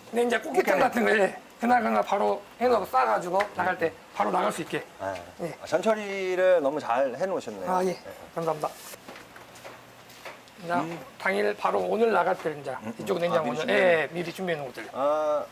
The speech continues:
Speaker 2: 어, 오늘이나 내일에 혹시 시간 되시면,
Speaker 1: 예.
Speaker 2: 어, 이 얼음 좀 <laughs> 제가
Speaker 1: 아, 예,
Speaker 2: 부탁드리겠습니다.
Speaker 1: 알겠습니다. 예.
Speaker 2: 아, 이게 얼음이
Speaker 1: 예.
Speaker 2: 많으면
Speaker 1: 예.
Speaker 2: 냉장 유지 상태가 조금 떨어지니까
Speaker 1: 아, 예.
Speaker 2: 지금 이제 뭐 빈 공간이 많다 보니까 충분히 유지가 되지만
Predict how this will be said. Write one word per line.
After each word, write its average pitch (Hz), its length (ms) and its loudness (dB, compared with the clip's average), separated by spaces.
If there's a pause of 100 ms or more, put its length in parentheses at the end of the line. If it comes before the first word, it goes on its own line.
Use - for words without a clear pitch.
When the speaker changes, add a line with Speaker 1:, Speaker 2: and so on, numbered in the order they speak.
Speaker 2:
어, 117 500 -2 (380)
오늘이나 262 400 2
내일에 202 320 2
혹시 233 280 -4
시간 269 320 2
되시면, 220 640 2
Speaker 1:
예. 202 280 0
Speaker 2:
어, 120 220 0
이 127 100 -10 (100)
얼음 226 280 0
좀 240 100 -2
<laughs> - 20 -4
제가 - 200 -2
Speaker 1:
아, - 480 2
예, - 20 0
Speaker 2:
부탁드리겠습니다. 226 680 0
Speaker 1:
알겠습니다. 226 240 2
예. 240 60 4
Speaker 2:
아, 147 180 2
이게 151 140 0
얼음이 214 260 2
Speaker 1:
예. 190 40 -2
Speaker 2:
많으면 165 760 4
Speaker 1:
예. 196 120 4
Speaker 2:
냉장 170 260 2
유지 143 140 -10
상태가 185 340 0
조금 165 240 -8
떨어지니까 190 720 2
Speaker 1:
아, 196 80 2
예. 185 140 2 (120)
Speaker 2:
지금 202 260 -2
이제 165 120 -2 (120)
뭐 240 160 -4
빈 202 180 -6
공간이 233 300 0
많다 170 300 4
보니까 180 420 0
충분히 196 300 -10
유지가 139 260 -6
되지만 131 440 -4